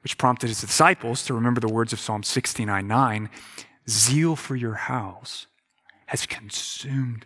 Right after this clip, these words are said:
me." Friend, I,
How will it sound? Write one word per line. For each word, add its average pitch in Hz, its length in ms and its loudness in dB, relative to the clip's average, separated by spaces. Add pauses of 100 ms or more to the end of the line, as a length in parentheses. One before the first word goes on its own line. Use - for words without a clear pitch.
me." - 220 -18 (3500)
Friend, 131 200 -4
I, 175 280 2